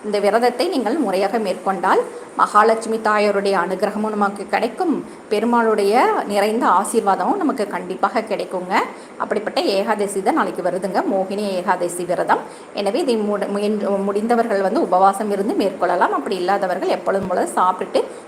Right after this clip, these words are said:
உங்கள் அருகில் இருக்கும் பெருமாள் கோயிலுக்கு சென்று தாயாரையும் பெருமாளையும் மனதார கண்டு கண்குளிர வணங்கிவிட்டு அவர்களுக்கு தேவையான பூஜை பொருட்களை வாங்கி கொடுத்துட்டு வீட்டிலே இருக்கிற சுவாமி படத்திற்கும் உங்களால் முடிந்த அவ-, அலங்காரங்கள் செய்து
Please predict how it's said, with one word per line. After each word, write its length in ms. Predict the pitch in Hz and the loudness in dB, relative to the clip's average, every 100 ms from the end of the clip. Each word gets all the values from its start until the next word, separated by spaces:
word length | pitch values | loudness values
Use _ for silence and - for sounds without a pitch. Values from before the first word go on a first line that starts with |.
| - | 2
உங்கள் 140 | 214 | 4
அருகில் 320 | 196 202 233 | 6 4 2
இருக்கும் 260 | 214 - 415 | 0 0 0
பெருமாள் 380 | 240 190 196 202 | 0 2 0 0
கோயிலுக்கு 340 | 190 175 190 | -2 -2 -4
சென்று 480 | 196 185 185 403 370 | -4 -4 -2 -2 0
தாயாரையும் 580 | - 180 208 214 196 262 | 2 4 4 2 2 -2
பெருமாளையும் 540 | - 190 190 185 269 247 | -2 0 0 0 0 2
மனதார 400 | 185 190 202 208 | 2 2 2 0
கண்டு 240 | 190 233 - | -2 -2 -2
கண்குளிர 540 | 190 190 220 190 226 | -4 -2 -2 0 2
வணங்கிவிட்டு 680 | 214 170 208 208 170 - 539 - - - | 0 -2 -2 -2 -2 -2 -2 -4 -14 -2
அவர்களுக்கு 480 | 202 226 254 233 226 | 0 2 2 2 2
தேவையான 400 | 208 208 202 339 - | 2 0 0 -4 -2
பூஜை 220 | 240 220 | -2 -2
பொருட்களை 360 | 220 190 196 | -2 -2 -2
வாங்கி 300 | 202 185 190 185 | 0 0 -2 -4
கொடுத்துட்டு 360 | 196 - - 392 | -4 -4 -4 -4
வீட்டிலே 300 | 220 220 226 | -2 0 2
இருக்கிற 340 | 220 - 190 | 2 2 -2
சுவாமி 320 | 226 196 185 | 0 -2 -2
படத்திற்கும் 560 | 226 208 202 175 - 330 | -2 -4 -4 -4 -2 -2
உங்களால் 280 | 208 185 233 | 0 0 0
முடிந்த 300 | 214 185 247 | 0 -2 0
அவ-, 340 | - 175 185 160 | 0 2 2 2
அலங்காரங்கள் 460 | 180 208 254 233 208 | 2 0 0 0 -2
செய்து 380 | 185 165 196 | -2 -2 -2